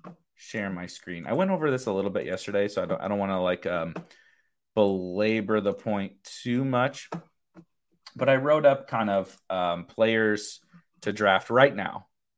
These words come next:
in this, in this Drafters tournament. I will post this link in the chat right now for anyone that has not seen it. And, um, obviously a lot of it has to do with, uh,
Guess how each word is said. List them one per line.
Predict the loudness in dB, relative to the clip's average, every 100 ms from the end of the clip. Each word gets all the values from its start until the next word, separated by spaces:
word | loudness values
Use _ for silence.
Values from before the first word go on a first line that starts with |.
| _ _ _ _ _ _
in | 0 2 2
this, | 0 -2 -8 -12 -6
in | -4
this | -2 -4
Drafters | -2 -2 -2 -6 -8 -8 -12 -20 _ _ _ -10
tournament. | -6 -4 -6 -8
I | -10
will | -10 -10
post | -8 -8 -8 -16 -14
this | -12 -12 -14 -14 -10
link | -8 -6 -6
in | -6 -8
the | -8
chat | -6 -4 -2 -4 -6
right | -6 -6
now | -6 -2 -2
for | -4 -4
anyone | -4 -2 -4
that | -8
has | -10 -12
not | -16 -16 -18 _ _ -12 -12 -14 _ _ _
seen | -4 0 2
it. | 0 -4 _
And, | 2 4 4 4 2 -2 -12 _ _ _ _ _ 2
um, | 4 6 2 4 6
obviously | 6 6 6
a | 8
lot | 12 10 10
of | 4
it | 2
has | 4 2 2 -6
to | -8
do | -4 -2 0 -2 -6 _ _ _ _ _ _ _ -14 -6 4
with, | 4 4 -10 _ _
uh, | 6 6 6